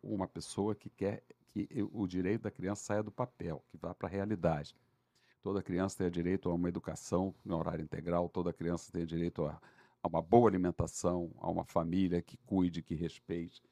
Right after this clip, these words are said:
como nós fazemos com os nossos filhos, como nós fazemos com os nossos netos. Eu quero que o Estado faça isso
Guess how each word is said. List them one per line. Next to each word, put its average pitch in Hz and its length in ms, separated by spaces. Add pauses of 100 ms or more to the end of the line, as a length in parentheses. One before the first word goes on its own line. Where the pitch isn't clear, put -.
(180)
como 214 280
nós 196 220
fazemos 165 380
com - 100
os 131 80
nossos 135 300
filhos, - 480 (580)
como 147 260
nós 131 200
fazemos 110 340
com - 100
os 95 80
nossos 95 320
netos. 95 380 (100)
Eu 113 120
quero 117 280
que - 100
o - 20
Estado 123 520
faça 101 440
isso 90 360